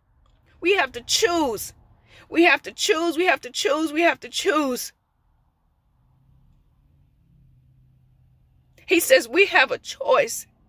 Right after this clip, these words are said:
It is your choice to make up your mind and make up your heart's mind, to make Christ the center of your life, because heaven and hell is real.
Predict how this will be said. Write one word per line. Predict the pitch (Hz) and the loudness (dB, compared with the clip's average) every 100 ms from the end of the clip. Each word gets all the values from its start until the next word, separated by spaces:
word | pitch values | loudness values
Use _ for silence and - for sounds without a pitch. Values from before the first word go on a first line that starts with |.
| _ _ _ _ - - - - - - - - - - - - - - - - - - - - - | _ _ _ _ -20 -20 -20 -20 -20 -20 -20 -20 -20 -20 -20 -18 -16 -14 -12 -10 -10 -12 -12 -14 -4
It | - 311 | 0 2
is | 311 - | 0 -2
your | 247 320 - | 0 2 2
choice | - 480 269 339 | -4 0 0 0
to | 311 | -4
make | 240 269 269 | -6 -4 -4
up | - | -4
your | 240 226 | -4 -4
mind | 220 233 262 277 262 269 - - - - | -2 0 4 4 2 -2 -10 -18 -10 -2
and | 247 240 | 0 2
make | 277 269 | 0 0
up | - | -2
your | 247 233 | -2 -2
heart's | - - 277 - - | -2 0 2 2 0
mind, | 277 254 226 196 - _ - - | 0 2 2 2 -6 _ -20 -12
to | - - | -2 0
make | 180 240 - | 2 0 0
Christ | - - 320 - | 2 2 2 -2
the | 262 | -8
center | - 339 320 339 | -2 -2 0 -2
of | - 262 240 | 0 0 2
your | 277 262 | 0 0
life, | 254 262 233 226 - - - | 2 2 4 0 -6 -14 -10
because | - 285 - | -6 -6 -6
heaven | - 277 277 311 320 - | -4 -2 -2 -2 -6 -6
and | - 262 349 | -2 0 2
hell | 294 269 269 - - - | 6 6 4 0 -8 -6
is | 254 254 _ | -6 -6 _
real. | 220 214 233 311 302 233 | -20 -10 0 6 8 6